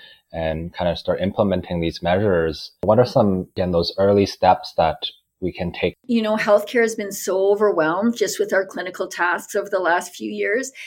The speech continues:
Speaker 2: that we haven't had a lot of time to really be strategic around that piece and, and to understand it well. But I think, uh, number one, we need to measure environments.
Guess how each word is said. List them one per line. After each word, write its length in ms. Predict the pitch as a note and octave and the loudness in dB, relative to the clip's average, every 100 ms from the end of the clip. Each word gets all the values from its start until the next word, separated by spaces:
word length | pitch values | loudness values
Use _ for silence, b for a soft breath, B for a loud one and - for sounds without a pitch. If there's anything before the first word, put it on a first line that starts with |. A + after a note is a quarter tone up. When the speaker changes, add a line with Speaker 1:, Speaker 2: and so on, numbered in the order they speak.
| B A#3+ | B -6
Speaker 2:
that 80 | |
we 100 | A#3 | -2
haven't 300 | A3 A3 A3+ | 0 0 0
had 180 | B3 A#3+ | -2 0
a 80 | A3+ | 0
lot 240 | F#3+ F#3+ | 0 0
of 160 | F#3+ - | -2 -4
time 540 | - F#3 F#3 G#3+ B3+ B3+ | -14 -10 -6 -4 -4 -6
to 140 | G3+ | -8
really 300 | F#3+ G3+ G#3 G#3 | -6 -6 -6 -8
be 320 | F3+ F#3+ F#3 B B | -8 -8 -14 B B
strategic 800 | - - A3+ - G#3+ G3+ A#3+ A#3+ | -14 -8 -6 -6 -8 2 2 2
around 400 | A#3 A3 A3 A#3 | 0 0 0 0
that 280 | G#3+ G#3 - | 2 0 -4
piece 420 | - D#4 E4 - | -8 -6 -6 -8
and, 280 | - G#3 - | -6 -6 -6
and 160 | G3 G3 | -8 -6
to 100 | G3 | -6
understand 500 | G#3 G3+ F#3 F3+ G3 | -6 -8 -10 -10 -10
it 160 | F3 | -10
well. 440 | - E3 G#3 C#4+ D#4+ B B _ | -6 -6 -4 -8 -10 B B _
But 100 | G#3+ | 2
I 100 | A3 | 2
think, 360 | A3 A#3+ A#3+ A#3 - | 2 -6 -6 -8 -10
uh, 180 | G#3 F#3+ G3 | -6 -6 -6
number 260 | G#3+ A#3 | -4 -2
one, 360 | G3+ F#3 G#3+ B3 | -2 -4 -4 -2
we 80 | G#3+ | -2
need 160 | G#3+ G#3+ | -4 -8
to 100 | F3+ | -6
measure 300 | D#3 E3 D#3+ | -4 -4 -6
environments. 640 | D#3+ D3 C#3 D3 - | -4 -4 -4 -8 -12